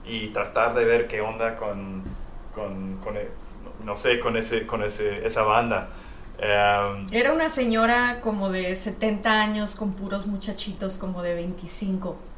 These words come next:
Speaker 1: Sí.
Speaker 2: Pero sí, e-, e-, eran sus novios por cosas que decían.
Speaker 1: Muy interesante,
Speaker 2: Era
Speaker 1: muy
Speaker 2: obvio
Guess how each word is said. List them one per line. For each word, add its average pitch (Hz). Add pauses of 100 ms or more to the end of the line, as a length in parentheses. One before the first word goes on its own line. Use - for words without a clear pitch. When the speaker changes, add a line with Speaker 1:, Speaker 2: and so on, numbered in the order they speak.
Speaker 1:
Sí. 104
Speaker 2:
Pero 180 (760)
sí, 262
e-, 262
e-, 240
eran 320
sus 254
novios 226
por 208
cosas 254
que 190
decían. 185 (500)
Speaker 1:
Muy 220
interesante, 151
Speaker 2:
Era -
Speaker 1:
muy 247
Speaker 2:
obvio 247